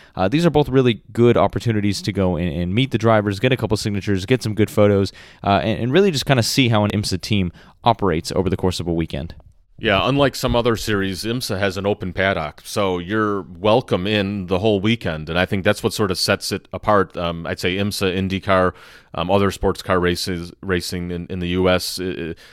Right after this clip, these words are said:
Speaker 2: sets it apart for some, some, something like nascar or Formula One, and really the fan access is unparalleled and, and really what makes these kind of weekends. So it's great to be going back to Canada this coming weekend. It's been a really long time coming,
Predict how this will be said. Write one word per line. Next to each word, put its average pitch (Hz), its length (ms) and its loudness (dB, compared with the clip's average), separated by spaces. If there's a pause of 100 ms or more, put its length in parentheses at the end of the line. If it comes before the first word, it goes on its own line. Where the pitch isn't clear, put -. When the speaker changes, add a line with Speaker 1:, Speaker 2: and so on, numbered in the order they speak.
Speaker 2:
sets - 260 -2
it 95 80 -2
apart 95 240 2
for 95 140 -4
some, 90 240 -4
some, 90 260 -10
something 95 320 -6
like 85 200 -4
nascar 90 520 0
or 82 60 -2
Formula 85 400 -2
One, 87 320 4
and 82 160 -4 (300)
really 120 240 8
the 95 100 2
fan 101 260 4
access 95 460 0
is 85 240 -6
unparalleled 87 800 2
and, 82 360 -4
and 85 300 -4
really 92 220 2
what 85 240 -2 (220)
makes 90 520 -2
these 92 240 -4
kind 90 200 -4
of 78 100 -2
weekends. 78 460 -4
So 80 260 -2 (240)
it's - 140 -8
great 123 260 8
to 127 60 2
be 107 100 2
going 104 220 6
back 98 160 4
to - 80 -10
Canada 101 400 2
this 95 160 -2
coming 98 260 0
weekend. 98 340 0
It's 87 120 -4
been 98 140 0
a 85 80 0
really 95 300 2
long 90 220 4
time 90 260 -4
coming, 90 400 0